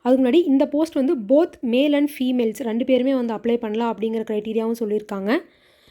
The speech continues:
நெக்ஸ்ட் என்ன மாதிரியான போஸ்ட் வந்து பாத்தீங்கன்னா, ஃபஸ்ட்டு வந்து பாத்தீங்கன்னா, டிராஃப்ட்மேன் போஸ்ட்டுக்கு, டிராஃப்ட்மேன் போஸ்ட்டுக்கு தான் வந்து விட்டிருக்காங்க. இது வந்து பாத்தீங்கன்னா, ஆ,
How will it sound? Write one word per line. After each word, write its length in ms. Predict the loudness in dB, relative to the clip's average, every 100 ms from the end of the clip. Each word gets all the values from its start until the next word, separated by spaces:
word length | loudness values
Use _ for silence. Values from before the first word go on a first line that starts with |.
| _ -2
நெக்ஸ்ட் 220 | -2 0
என்ன 260 | 2 2 2
மாதிரியான 340 | 0 0 -2
போஸ்ட் 300 | -2 -4 -2
வந்து 200 | -6 -6
பாத்தீங்கன்னா, 300 | -8 -6 -6 -4
ஃபஸ்ட்டு 260 | -4 -4 0
வந்து 180 | 0 0
பாத்தீங்கன்னா, 380 | -2 -4 -2 -2 -4 _ _ _ _ _ -18 -6 0
டிராஃப்ட்மேன் 580 | 2 0 0 2 2 0
போஸ்ட்டுக்கு, 480 | -4 -4 -8 -8 -10 _ _ -10
டிராஃப்ட்மேன் 540 | -6 -4 -2 -2 0 -2
போஸ்ட்டுக்கு 300 | -6 -4 -4
தான் 160 | -2
வந்து 140 | -4 -4
விட்டிருக்காங்க. 500 | -6 -6 -6 -4 -6 -8 _ _ _ -8
இது 180 | -2 2
வந்து 180 | 2 0
பாத்தீங்கன்னா, 640 | -2 -2 0 -2 -4 -6
ஆ, 240 | -4 -6